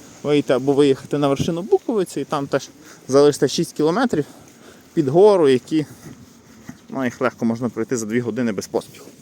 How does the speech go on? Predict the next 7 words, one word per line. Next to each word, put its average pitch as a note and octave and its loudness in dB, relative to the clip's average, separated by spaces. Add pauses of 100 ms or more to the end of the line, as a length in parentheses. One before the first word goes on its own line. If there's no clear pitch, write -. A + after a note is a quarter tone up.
(340)
Можна - -4
і - -6
швидше. - -8 (4000)
Точно A#3+ 2
так G3 0
само A3+ 2
насправді F#3 0